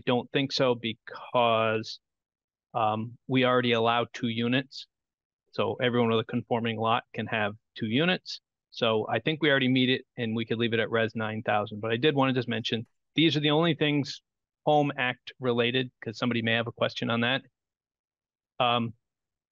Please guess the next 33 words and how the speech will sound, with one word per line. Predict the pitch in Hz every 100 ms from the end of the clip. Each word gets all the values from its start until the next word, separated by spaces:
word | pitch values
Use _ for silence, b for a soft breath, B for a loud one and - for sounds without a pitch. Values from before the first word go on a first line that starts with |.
| _ -
and | 175
then | 196
we | 190
had | 170
some | 175
other | 156 143 135
changes | 147 131 127 123
that | 120
we're | 117
looking | 107 107 113
at, | 113 127
like | 120
splitting | - - 127 117
multifamily | 113 113 110 - 110 107
into | 110 -
two | 117 123 110
groups | 113 110 110 -
and |
a | 110
few | - 113
other | 110 110
smaller | - 113 110 110
things. | - -
But | - 120 -
that's | 175 175
not | 147 131
really | 127 120
the | 110 -
focus | 127 - 117
of | 117 104
this | 117 -
conversation | - 110 104 107 117 107 110 101
today. | - 113 101 95